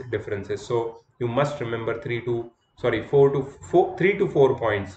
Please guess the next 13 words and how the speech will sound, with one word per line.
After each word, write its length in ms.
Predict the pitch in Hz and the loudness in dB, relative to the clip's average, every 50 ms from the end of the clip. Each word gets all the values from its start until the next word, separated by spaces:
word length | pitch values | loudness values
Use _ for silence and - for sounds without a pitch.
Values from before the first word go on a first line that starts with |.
| _ - | _ -6
from 240 | 117 117 110 110 | -4 -2 -2 -4
these 240 | 107 110 110 107 101 | -4 -8 -8 -8 -6
differences. 580 | 101 104 95 - - 113 104 - - - - - - _ _ _ _ _ _ - 143 | -6 -6 -6 -6 -10 -14 -14 -14 -18 -20 -20 -20 -20 _ _ _ _ _ _ -4 0
Okay, 180 | 139 151 196 | 4 6 6
so 160 | 190 - 185 | 6 6 6
the 100 | 175 180 | 6 6
chapter 440 | 180 - 170 151 151 - 208 208 196 | 4 4 4 2 2 4 4 6 6
was 260 | 180 175 156 147 - | 6 4 2 2 -2
small, 440 | - 113 98 95 95 90 90 - - _ _ _ _ _ _ - | -6 -4 -2 -2 -2 -2 -6 -10 -14 _ _ _ _ _ _ -14
the 80 | 120 110 | -12 -8
chapter 400 | - - 127 123 - - 151 139 | -2 0 0 2 2 2 4 4
is 260 | 131 123 123 - - - | 4 4 2 0 -4 -2
over. 440 | - 123 127 120 110 98 90 90 - | 0 2 2 4 2 0 -2 -2 -6